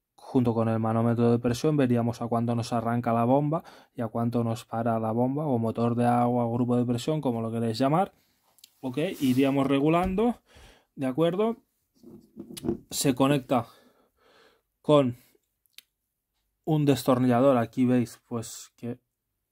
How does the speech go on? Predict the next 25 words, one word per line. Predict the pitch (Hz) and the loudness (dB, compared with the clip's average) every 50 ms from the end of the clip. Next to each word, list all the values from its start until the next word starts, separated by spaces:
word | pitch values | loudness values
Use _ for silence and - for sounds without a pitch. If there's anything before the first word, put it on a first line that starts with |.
| _ _ _ _ _ _ _ _ | _ _ _ _ _ _ _ _
aquí | - 117 107 - - 120 | -12 -12 -10 -8 -8 -10
es, | 117 - - - 117 - | -10 -10 -12 -16 -14 -12
es | 120 113 - | -12 -10 -6
donde | 127 117 117 117 113 | -4 -4 -2 -4 -4
se | - - 113 | -6 -10 -8
collan | - 123 120 117 113 113 117 | -6 -4 -2 -2 -2 -4 -4
los | 110 104 - | -6 -10 -12
cables, | - - 127 127 127 127 127 160 170 - - _ - - _ _ _ _ - | -4 0 2 2 4 4 2 0 -2 -6 -12 _ -20 -20 _ _ _ _ -12
¿vale? | 131 120 113 113 127 151 175 165 - _ _ _ _ - - _ _ _ | -8 -6 -2 -2 -2 -2 -2 -4 -10 _ _ _ _ -20 -20 _ _ _
Donde | _ - 123 117 113 | _ -8 -6 -6 -4
se | - - 120 | -4 -4 -4
atornillan | 120 123 113 110 123 147 156 151 131 120 | -2 -2 -2 0 0 2 2 2 2 0
los | 117 110 - - | -2 -4 -6 -4
cables, | - 135 131 131 127 135 165 160 - _ _ - - - - _ _ - | -2 0 2 2 2 0 -2 -4 -8 _ _ -20 -20 -20 -20 _ _ -6
¿vale? | - 127 123 135 175 190 190 - _ _ _ _ _ _ _ _ | -2 0 0 2 0 0 -2 -6 _ _ _ _ _ _ _ _
Aquí | - 131 110 107 - 127 | -12 -10 -8 -4 -2 -2
no | 123 120 | -2 -2
sé | - 131 | -4 -6
si | 123 - - 127 | -6 -4 -2 0
veis, | 127 131 123 - - | 0 0 -2 -2 -4
ese | 123 120 - 127 | -6 -4 -4 -4
es | 120 | -4
el | 120 117 | -2 -2
agujero | 113 113 113 - - 135 131 127 117 | -2 -2 -2 -4 -4 -2 0 0 0
para | 120 117 120 117 110 - | 0 0 0 -2 -4 -6